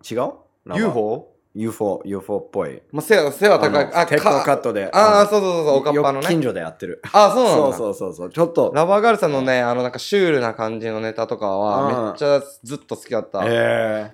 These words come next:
Speaker 2: 昔からその、エンタ見てた時から。だから二位がラバーガールさんかな。
Speaker 1: ラバーガール。俺、元見ないとな。ね。俺、コ-、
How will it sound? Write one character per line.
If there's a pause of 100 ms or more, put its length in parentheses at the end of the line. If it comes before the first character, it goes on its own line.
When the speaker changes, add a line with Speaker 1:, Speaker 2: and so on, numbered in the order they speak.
Speaker 2:
昔
か
ら
そ
の、
エ
ン
タ
見
て
た
時
か
ら。 (680)
だ
か
ら
二
位
が
ラ
バ
ー
ガ
ー
ル
さ
ん
か
な。 (100)
Speaker 1:
ラ
バ
ー
ガ
ー
ル。
俺、
元
見
な
い
と
な。 (460)
ね。 (340)
俺、
コ-、